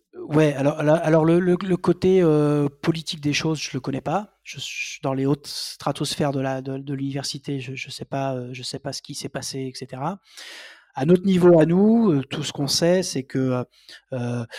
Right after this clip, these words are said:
Speaker 2: l'ancien directeur du Centre des don-, du don des corps, euh, pas, pas le directeur actuel, alors je sais plus le, le directeur actuel, s'il est encore en fonction ou pas avec tout ce qui s'est passé, mais l'ancien,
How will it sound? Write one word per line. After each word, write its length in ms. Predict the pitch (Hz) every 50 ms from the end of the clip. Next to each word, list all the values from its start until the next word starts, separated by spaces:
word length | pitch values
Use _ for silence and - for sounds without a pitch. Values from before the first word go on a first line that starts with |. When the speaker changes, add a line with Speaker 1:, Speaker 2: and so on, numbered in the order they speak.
| - _ _ - 131 123 127
Speaker 2:
l'ancien 680 | 131 139 143 139 143 147 160 156 - - - 190 185
directeur 420 | 175 151 160 151 143 - - 160 147
du 40 |
Centre 220 | 139 - - 139 131
des 100 | 135 127
don-, 140 | 131 139 156
du 180 | 147 131 127
don 140 | 123 127 127
des 140 | 127 131 127
corps, 360 | - 147 147 139 127 123 117 120
euh, 720 | 127 123 120 117 120 120 117 120 123 127 123 123 127 127 131 _ _
pas, 80 | 143 139 - - - _
pas 140 | 147 143
le 120 | 139 135 131
directeur 340 | 131 139 131 131 - - 135
actuel, 280 | 131 - - 175 160
alors 100 | 135 117
je 100 | 123 120
sais 140 | 120 - -
plus 180 | - - - 147
le, 240 | 135 127 120 117 123 - - - - - _ _
le 80 | 123 120
directeur 380 | 131 120 120 117 - 127 120
actuel, 360 | 120 120 - - - 131 123
s'il 140 | - - -
est 40 | 113
encore 180 | 117 - 123 120
en 60 | 123
fonction 280 | - 123 113 - -
ou 60 | 123 123
pas 120 | - 135
avec 120 | 127 120
tout 80 | - 127
ce 60 | -
qui 80 | - -
s'est 80 | -
passé, 180 | - 147 - 196
mais 80 | 165 135
l'ancien, 380 | 135 143 139 - - 190 196